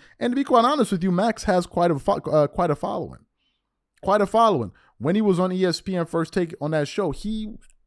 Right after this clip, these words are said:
was on a pretty big platform. So to me, it would make sense to go after the guy that was already on a big show like E S P N First Take,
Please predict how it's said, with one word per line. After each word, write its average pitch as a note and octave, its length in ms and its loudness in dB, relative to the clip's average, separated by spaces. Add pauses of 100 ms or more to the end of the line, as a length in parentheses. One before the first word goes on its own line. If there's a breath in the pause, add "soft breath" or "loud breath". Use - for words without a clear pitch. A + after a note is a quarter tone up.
was F3+ 140 -4
on F3+ 100 -4
a E3 40 -6
pretty G#3 300 -4
big F#3 220 -4
platform. - 560 -6 (460)
So G3+ 220 -2
to E3 180 -10
me, A3+ 260 -2
it F#3 40 0
would E3 140 2
make F3+ 200 -4
sense - 220 -6
to C#3 100 -10
go D3+ 160 -4
after F3+ 220 -2
the C3 100 -4
guy D#3 340 -2
that C3 120 -2
was C3+ 180 -2
already D3 280 -2
on C3+ 140 -4
a A2 40 -6
big A#2 320 -6
show D3+ 480 -4
like C#3 240 -4
E D3+ 100 -6
S D3 120 -6
P D#3+ 120 -10
N C3 100 -6
First C3+ 300 -8
Take, - 220 -4